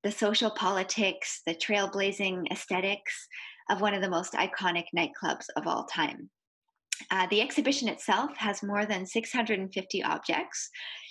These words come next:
and these are made up of photographs, um, kind of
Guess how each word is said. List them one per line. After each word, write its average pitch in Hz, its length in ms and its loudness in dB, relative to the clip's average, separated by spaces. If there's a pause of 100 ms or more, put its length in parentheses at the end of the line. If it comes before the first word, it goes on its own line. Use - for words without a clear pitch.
(360)
and 220 140 6
these 233 200 4
are 220 100 4
made 180 180 2
up - 180 -2
of 170 200 2
photographs, 262 920 2
um, 165 440 -2 (360)
kind 196 160 2
of 175 120 -2